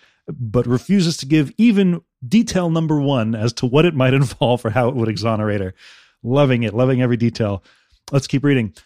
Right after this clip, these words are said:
Ms. De Leo was reinstated in twenty eighteen after a ruling by a judge in Venice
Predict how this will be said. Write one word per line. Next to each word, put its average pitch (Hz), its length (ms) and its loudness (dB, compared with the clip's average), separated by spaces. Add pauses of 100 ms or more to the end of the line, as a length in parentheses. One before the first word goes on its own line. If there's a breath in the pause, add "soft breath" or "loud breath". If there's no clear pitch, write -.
(160 soft breath)
Ms. 185 160 2
De 175 100 0
Leo 196 320 4
was 143 180 0
reinstated 165 680 2
in 135 60 -2
twenty 160 280 0
eighteen 139 320 -2
after 131 260 0
a 117 40 2
ruling 170 340 2
by 135 160 0
a 117 80 0
judge 143 280 0
in 135 120 2
Venice 151 420 0